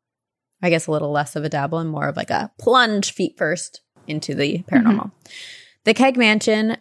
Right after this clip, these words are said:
Speaker 1: was originally built in eighteen sixty-seven by Arthur McMaster. It was Jarvis Street, which at the time was one of the wealthiest parts of Toronto. It was just, like, oozing money.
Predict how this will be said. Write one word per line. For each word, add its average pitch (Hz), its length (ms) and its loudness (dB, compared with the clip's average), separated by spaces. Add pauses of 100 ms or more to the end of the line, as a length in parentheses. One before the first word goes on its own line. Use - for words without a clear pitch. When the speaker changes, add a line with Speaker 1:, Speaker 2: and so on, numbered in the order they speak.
Speaker 1:
was 190 360 4
originally 190 440 2
built 185 320 2
in 185 200 -2
eighteen 185 380 -2
sixty-seven 180 840 0
by 165 340 2
Arthur 170 400 2
McMaster. 175 920 0 (560)
It 185 340 6
was 170 560 4
Jarvis 180 360 2
Street, - 400 -2
which 180 240 -4
at 175 160 0
the 202 80 0
time 170 480 -2
was 160 380 -2 (100)
one 190 200 2
of 311 120 4
the 240 100 4
wealthiest 170 440 2
parts 156 220 -2
of 156 100 -4
Toronto. 151 600 -2
It 160 120 0
was - 180 0
just, 165 200 0
like, 131 240 0 (140)
oozing 175 800 2 (500)
money. 156 540 -2